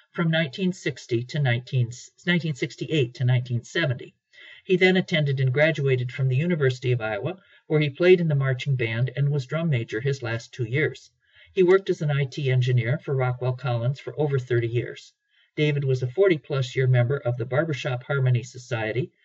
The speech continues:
enjoyed music, traveling, and spending his winters in Arizona the last six years.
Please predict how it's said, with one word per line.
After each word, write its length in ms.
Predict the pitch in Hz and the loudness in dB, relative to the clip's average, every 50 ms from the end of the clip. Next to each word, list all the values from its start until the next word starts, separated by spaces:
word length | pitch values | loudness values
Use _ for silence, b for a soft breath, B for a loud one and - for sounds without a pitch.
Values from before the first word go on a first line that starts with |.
| b b b b | b b b b
enjoyed 400 | 151 156 147 156 160 175 185 165 | -2 -2 0 0 2 2 2 2
music, 400 | 147 143 135 127 - 165 170 - | 2 0 -2 -2 -4 -6 -8 -6
traveling, 500 | - - 131 123 120 127 117 131 147 131 | -4 0 0 0 0 0 -2 -2 -2 -2
and 160 | - 160 170 - | -4 -6 -6 -6
spending 320 | - - 175 170 165 165 | -6 -4 -4 -2 -2 -4
his 160 | 160 160 - | -6 -6 -6
winters 340 | - 127 123 117 123 127 123 | -4 -2 0 2 0 0 0
in 120 | 127 127 - | -2 -6 -2
Arizona 540 | 120 120 117 117 120 - 147 147 131 120 123 | -2 -2 0 -2 -2 0 0 0 2 2 2
the 80 | 131 123 | 2 2
last 300 | 120 117 113 117 - - | 0 0 -2 -4 -8 -10
six 240 | - - - - | -10 -10 -10 -4
years. 340 | - 151 143 - - - _ | 0 0 0 0 -2 -8 _